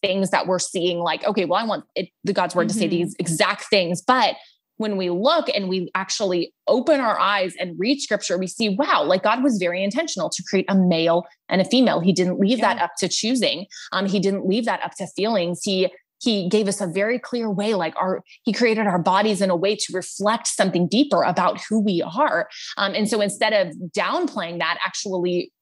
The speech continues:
Speaker 1: celebrating that, you know, and saying, "Wow, this is actually a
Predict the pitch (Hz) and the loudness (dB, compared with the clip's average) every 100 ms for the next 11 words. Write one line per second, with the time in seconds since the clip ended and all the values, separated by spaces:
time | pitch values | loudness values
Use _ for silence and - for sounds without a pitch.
0 | 196 - 480 415 214 175 135 156 147 - | -6 0 4 4 2 0 -2 -6 -8 -8
1 | - 190 180 190 196 202 202 185 175 202 | -2 2 4 4 2 2 0 0 -4 -4
2 | - 247 214 220 220 226 - 196 - 208 | -2 0 2 0 0 -2 0 -2 -4 -4
3 | 185 208 | -2 -2